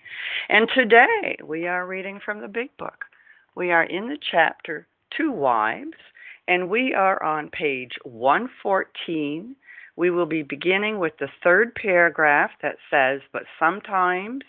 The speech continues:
you must start life anew." We are reading through seven paragraphs, which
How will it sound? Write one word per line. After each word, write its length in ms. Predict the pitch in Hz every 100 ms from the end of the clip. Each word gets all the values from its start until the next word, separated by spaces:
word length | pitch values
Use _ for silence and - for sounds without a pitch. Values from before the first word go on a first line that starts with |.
| _ - - - -
you 180 | 165
must 260 | 170 160 147 -
start 360 | 143 139 139
life 340 | 135 131 131 -
anew." 560 | 135 135 135 131 160 233 175
We 140 | 165
are 200 | 160 156
reading 460 | 156 180 185 185 180 -
through 300 | 151 135 127 - _ - - -
seven 640 | 170 160 170 226 233 262 _ _ -
paragraphs, 920 | - 190 165 151 127 131 127 147 220 - _ _ - - - _ -
which 300 | 139 151 -